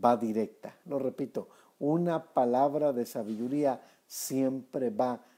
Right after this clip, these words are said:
directa. Sí, para ti. Por eso, "Hoy Dios me habló". Wow, ¿cómo sabían? No, es la sabiduría de la palabra. Va directa, sabe que es para ti.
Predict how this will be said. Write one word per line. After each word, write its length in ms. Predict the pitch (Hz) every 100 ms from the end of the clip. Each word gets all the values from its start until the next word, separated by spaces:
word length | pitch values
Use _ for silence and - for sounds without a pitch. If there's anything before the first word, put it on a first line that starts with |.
| _
directa. 720 | 113 113 110 117 - - - _ _ _ _
Sí, 460 | - - 170 143 - -
para 220 | 117 110
ti. 300 | - 147 - - _
Por 140 | 143 147
eso, 220 | 151 160
"Hoy 200 | 165 202
Dios 380 | 175 190 196 185
me 120 | 190
habló". 480 | 156 147 160 190 180 - _ _
Wow, 300 | 143 180 170
¿cómo 280 | 165 185 196
sabían? 600 | - 147 170 190 156 104 - _ _ _
No, 360 | 139 139 98 - 135
es 180 | 117
la 140 | 156 151
sabiduría 680 | - 117 107 104 107 156 175
de 100 | 156
la 200 | 120 -
palabra. 440 | 120 117 120 104 - _ _
Va 240 | 120 123 147
directa, 560 | 160 147 143 - -
sabe 560 | - - 139 156 208 - _ _
que 160 | - 117
es 120 | 104
para 260 | - 127 104
ti. 340 | - 131 104